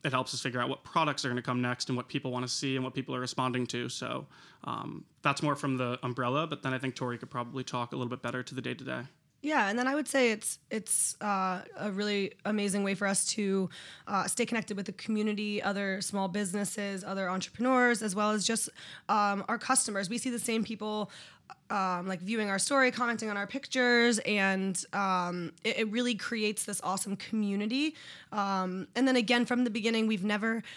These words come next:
Speaker 2: had our social media, uh, hyper-focused on our products. We obviously, now, especially now that we have so many products, we have to, like, plan out what day we're gonna post which product. But, um, of course, we, we do love posting our products and promoting our sales through social media, but we really use it as a,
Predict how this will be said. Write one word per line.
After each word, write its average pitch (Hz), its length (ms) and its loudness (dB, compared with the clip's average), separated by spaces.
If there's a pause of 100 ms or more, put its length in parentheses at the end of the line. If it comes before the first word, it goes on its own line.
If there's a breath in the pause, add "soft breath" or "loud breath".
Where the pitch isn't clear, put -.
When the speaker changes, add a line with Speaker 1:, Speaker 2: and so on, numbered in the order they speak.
(200 loud breath)
Speaker 2:
had 233 220 4
our 220 120 6
social 214 380 4
media, 196 640 2 (120)
uh, 185 340 4
hyper-focused 208 720 0
on 226 100 4
our 220 120 6
products. 208 640 2
We 220 140 -2 (120)
obviously, 214 1000 2 (160)
now, 208 320 2
especially 247 380 2
now 202 80 4
that 190 80 2
we 202 60 4
have - 80 2
so 202 140 2
many 196 240 0
products, 277 500 2
we 233 80 0
have 233 120 2
to, 202 60 -8
like, 196 180 -6
plan 214 220 0
out 208 140 4
what 220 140 0
day 233 140 2
we're 262 120 8
gonna 233 160 2
post 254 280 4
which - 160 0
product. 247 340 6
But, 214 160 0 (380 loud breath)
um, 208 480 8
of 214 160 0
course, 247 400 6
we, 226 400 4 (720 loud breath)
we 240 140 4
do 240 200 8
love 220 180 8
posting 226 300 4
our 208 80 4
products 214 300 4
and 208 120 2
promoting 214 360 2
our 190 100 2
sales 254 380 4
through 233 140 0
social 214 300 0
media, 208 260 4
but 196 140 2
we 254 120 6
really 233 300 6
use 208 220 2
it 196 80 -2
as 196 160 -2
a, - 100 -6